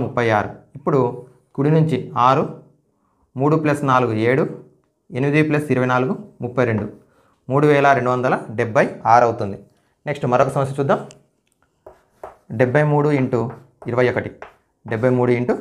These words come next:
ఇరవై ఒకటి. ఇప్పుడు సేమ్, ఏడు రెంట్ల పద్నాలుగు, ఏడు ఎక్కం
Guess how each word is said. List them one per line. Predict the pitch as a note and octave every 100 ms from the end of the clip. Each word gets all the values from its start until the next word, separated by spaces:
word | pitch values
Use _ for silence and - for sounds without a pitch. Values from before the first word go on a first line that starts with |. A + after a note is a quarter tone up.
| - -
ఇరవై | B2 A#2+ A2+
ఒకటి. | A2 - - - _ _ _
ఇప్పుడు | E3+ F3 D#3+
సేమ్, | D#3+ B2+ - - _ B2+
ఏడు | C3
రెంట్ల | B2+ C3+
పద్నాలుగు, | A2+ G#2+ C3 C3 - - - - _ _ _ - - _ _ - - _ _ _ _ _
ఏడు | C3 C#3
ఎక్కం | C#3 D3